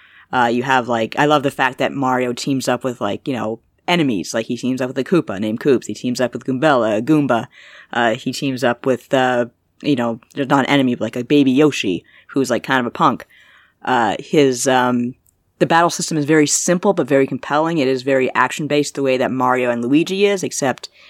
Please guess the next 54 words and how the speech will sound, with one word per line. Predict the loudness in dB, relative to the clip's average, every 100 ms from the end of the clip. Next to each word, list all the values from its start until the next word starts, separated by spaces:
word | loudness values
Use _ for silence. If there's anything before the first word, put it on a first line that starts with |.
| -20 -20 -10
uh, | -8 -6
much | 0 0 2
more | 2 0
simple. | 2 0 4 2 2 -2
I | -4 -2
do | 0 2
like | 2 0
Mario | 0 0
and | 0
Luigi's | 0 -2 -4
battle | -2 -2
system, | -2 -8 -6 -6
especially | -6 -6 -4 -4
in |
Bowser's | 0 0 0 -4
Inside | -4 -2 -4
Story, | -4 -2 0 -2 -6 -20 _ _ _
but | 0 0 -2 _ _ _ -10
kind | 0 2
of | 2
volleying | 2 2 2 2
things | 0 0
between | -2 -4
the | -2
two | -2
brothers | 0 0 0
can | -4
get | -4 -4
quite | 0 0 0
complicated. | -2 -2 -2 0 2 0 -2 -18 -20 _ -6
Uh, | 0 2 2
with | 0 -4 -12 _ -18 -14 -2
Thousand | -2 0 0
Year | 2
Door, | 2 2 2
it's | 0
a | 0
little | 0 0
more, | 2 0 2 2 2 0
uh, | -2 -2 -6
traditional. | -6 -2 -2 -2 -2 -2
You | -2 -2
have | -2 -2
yourself | -4 2 2 0
and | -6
you | -2
have | -2
your | -2
party | -2 2 2 2
member | 0 0 -2
who | -2
helps | -2 -2 0
you | 2
out, | 4 2